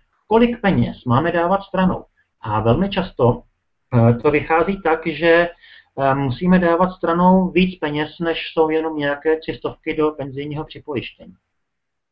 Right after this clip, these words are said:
No a jakmile máme finanční plán a víme, kolik peněz máme dávat stranou,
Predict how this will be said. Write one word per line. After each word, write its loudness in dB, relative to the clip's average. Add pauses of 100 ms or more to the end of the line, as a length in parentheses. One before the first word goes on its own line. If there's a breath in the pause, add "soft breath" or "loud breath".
(360)
No -2
a 2
jakmile 4
máme 4
finanční 0
plán -6 (800)
a 0
víme, 0
kolik 2
peněz -2
máme 0
dávat 2
stranou, -2